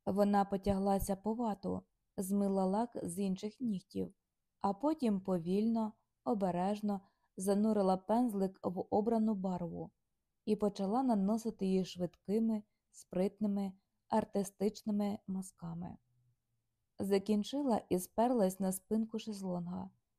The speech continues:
втомлено помахуючи руками в повітрі, щоб лак висох. Дивний жест, немов у жриці. Глянула на пальчики ніг, що виглядали із сандаль,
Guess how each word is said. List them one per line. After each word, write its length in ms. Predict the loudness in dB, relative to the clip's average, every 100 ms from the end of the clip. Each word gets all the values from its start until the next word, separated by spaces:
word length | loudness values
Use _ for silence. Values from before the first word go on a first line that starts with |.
| _ _
втомлено 600 | _ _ 2 4 4 2
помахуючи 760 | 2 0 2 0 0 0 0 -2
руками 440 | -2 -2 0 0
в 60 | -2
повітрі, 640 | -4 -2 -2 -4 -6 -6 -8 _ _ _
щоб 340 | -8 0 0 2
лак 360 | 0 0 -4
висох. 440 | -4 -2 -2 -4 -8 _ _ _ _ _ _ _ -6
Дивний 460 | 2 4 4 2
жест, 360 | -2 -6 -6 -8 -8 _ _ _ -4
немов 520 | 0 2 4 2 0 -4
у 100 | -2
жриці. 640 | 0 0 -2 -6 -12 -12 _ _ _ _ _ _ _ _ -6
Глянула 600 | 0 4 6 6 4 2
на 140 | 2
пальчики 560 | 0 0 0 -2 -6 -2
ніг, 240 | 0 -2 -4 _ _ _
що 220 | -4 2
виглядали 560 | 4 4 4 4 2 0
із 240 | -2 -6
сандаль, 440 | -4 -4 -2 -6